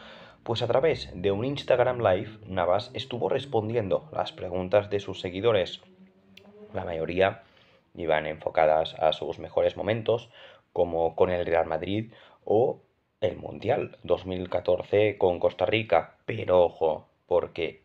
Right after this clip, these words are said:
en medio de los buenos momentos se coló una pregunta que hasta a su propia hija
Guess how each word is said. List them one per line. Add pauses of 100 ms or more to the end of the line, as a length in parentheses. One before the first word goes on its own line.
en
medio
de
los
buenos
momentos (460)
se
coló
una
pregunta (340)
que
hasta
a
su
propia
hija